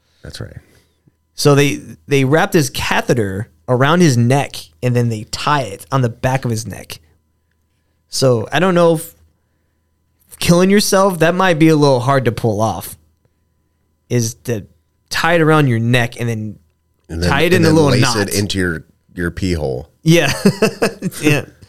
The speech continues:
Speaker 2: But his, his, his death is very questionable.
Speaker 1: Well, where, where was he found?
Speaker 2: In his apartment.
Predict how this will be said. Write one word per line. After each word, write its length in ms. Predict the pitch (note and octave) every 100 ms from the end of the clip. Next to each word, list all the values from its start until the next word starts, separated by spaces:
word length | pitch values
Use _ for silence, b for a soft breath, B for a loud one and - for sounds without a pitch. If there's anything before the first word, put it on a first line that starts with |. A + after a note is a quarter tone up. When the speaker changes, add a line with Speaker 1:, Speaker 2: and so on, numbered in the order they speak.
| b b b b _
Speaker 2:
But 140 | D#3+ D#3
his, 180 | E3
his, 320 | - E3 D#3+ -
his 240 | F3 F#3+
death 280 | F#3 B3 A#3+
is 100 | D3
very 400 | B2+ D3+ D3 C3
questionable. 720 | - B2+ A#2 - G#2 F#2 F2 - _ _ _ _ _ _ _ _ _
Speaker 1:
Well, 180 | A#2 A#2+
where, 280 | A#2 A#2 A#2+
where 460 | A2 F3 G#2 A2+
was 140 | C3+ A#2
he 100 | G#2
found? 580 | A2+ B2+ G#2+ D2+ F2+ - _ _ _ _
Speaker 2:
In 100 | C#3
his 140 | C#3 A#2
apartment. 520 | B2+ B2 G2 F2+